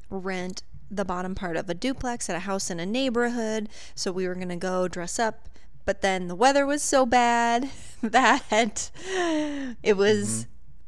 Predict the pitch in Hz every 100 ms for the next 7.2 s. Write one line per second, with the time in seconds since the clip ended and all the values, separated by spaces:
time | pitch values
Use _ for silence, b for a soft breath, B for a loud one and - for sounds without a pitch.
0 | - 202 202 - - 311 240 220 240 240
1 | - - 247 220 214 185 190 - 190 196
2 | 185 196 123 135 127 - 196 190 98 -
3 | - 185 180 - 196 185 - 247 254 233
4 | - 175 135 - - - b b b b
5 | b - 185 220 - - 247 226 214 214
6 | 196 190 196 - - 254 359 247 214 208
7 | 214